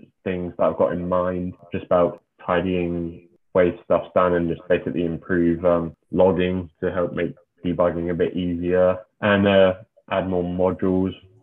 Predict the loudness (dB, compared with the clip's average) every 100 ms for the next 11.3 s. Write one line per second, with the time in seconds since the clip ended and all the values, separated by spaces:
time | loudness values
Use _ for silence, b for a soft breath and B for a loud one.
0 | _ _ -8 -4 -4 -6 -8 -12 -16 -14
1 | -2 2 2 4 4 4 4 0 -2 -4
2 | -4 -4 -2 -4 -6 -10 _ -2 2 2
3 | 4 2 0 -2 -2 0 2 2 0 2
4 | 4 4 2 0 -2 -4 -6 -4 -2 2
5 | 2 2 0 0 -2 -2 0 0 0 -6
6 | -8 _ _ _ _ _ _ _ _ -2
7 | 0 0 -2 -16 -6 -2 0 0 -2 -2
8 | -2 -2 0 0 0 -2 -6 _ _ _
9 | _ 2 4 4 -2 2 2 2 0 2
10 | 2 4 2 -2 -8 -14 _ _ -4 -2
11 | -2 -4